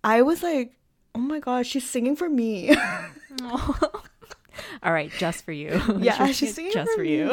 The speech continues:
Speaker 1: me. She's singing for you, me, the rest of the community
Speaker 2: Mm-hmm.
Speaker 1: that's daca. Like, sis was out there singing our anthem, and, like,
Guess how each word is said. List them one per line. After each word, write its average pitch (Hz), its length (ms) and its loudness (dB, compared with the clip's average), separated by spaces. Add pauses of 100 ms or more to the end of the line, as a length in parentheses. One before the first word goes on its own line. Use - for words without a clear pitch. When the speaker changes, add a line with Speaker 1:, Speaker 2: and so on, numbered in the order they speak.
(140)
Speaker 1:
me. 277 80 -4 (260)
She's 320 160 -2
singing 349 240 -2
for 320 100 2
you, 311 540 4 (300)
me, 285 460 2 (260)
the 226 120 2
rest 240 340 2
of 269 100 0
the 277 80 2
community 247 760 -2
Speaker 2:
Mm-hmm. 226 80 -8
Speaker 1:
that's 196 260 -8
daca. 233 720 4
Like, 214 300 0 (640)
sis 285 380 0
was 285 160 0
out 214 300 2
there 202 360 2 (100)
singing 240 420 0
our 196 280 -2
anthem, 185 560 -4
and, 196 160 -4
like, 175 300 -2